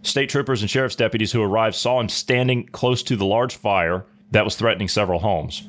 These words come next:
So, I mean, th-, these are the kinds of people that are starting it. Now, is that to say that they are associated with that group? I don't know. But if you look at them,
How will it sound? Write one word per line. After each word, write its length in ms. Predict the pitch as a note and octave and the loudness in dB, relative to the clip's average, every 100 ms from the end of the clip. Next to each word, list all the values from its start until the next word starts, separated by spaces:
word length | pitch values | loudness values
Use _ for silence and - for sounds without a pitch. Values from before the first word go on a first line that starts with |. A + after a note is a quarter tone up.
| - | -16
So, 440 | - A2+ G#2+ G2 - _ _ | -2 2 2 0 -6 _ _
I 80 | A2+ | 2
mean, 200 | A2 G#2+ - | 2 2 0
th-, 180 | G#2+ G2+ | -4 0
these 240 | A#2 C3 | 2 2
are 60 | C3 | 0
the 60 | B2 | 0
kinds 240 | A#2 A2 | 0 0
of 60 | - | -2
people 220 | A#2 G2+ | 0 2
that 100 | F2+ | 0
are 40 | E2 | 0
starting 300 | B2 G#2+ E2+ | 2 2 0
it. 140 | - - - | -4 -12 -4
Now, 380 | A2 G#2+ G#2 - - - | 0 2 0 -4 -20 -6
is 260 | C3 B2 A2+ | 0 0 2
that 200 | A#2+ - | 0 -2
to 80 | G#2 | -4
say 340 | - A2+ A2 | 0 2 2
that 380 | F2 G2 F2 - G2 | 2 -2 -2 -6 -2
they 200 | G2+ G2 | 0 2
are 100 | F#2 | 0
associated 580 | - G2+ - A#2 A2+ | 0 0 0 0 0
with 140 | A2+ B2+ | -2 0
that 180 | C3+ C3+ | -2 -2
group? 280 | D3 - | -4 -2
I 120 | F#2 G2+ | 0 0
don't 160 | G2+ | 0
know. 340 | B2+ - - - - | 0 0 -4 -10 -6
But 180 | G2 A2 | 0 0
if 160 | - | 0
you 180 | A2 F#2 | 0 0
look 480 | F2 F#2+ F#3+ - - - | 0 0 0 -4 -16 -2
at 240 | G2+ - | -2 0
them, 380 | E2+ E2 G#2+ C3+ | 0 2 2 0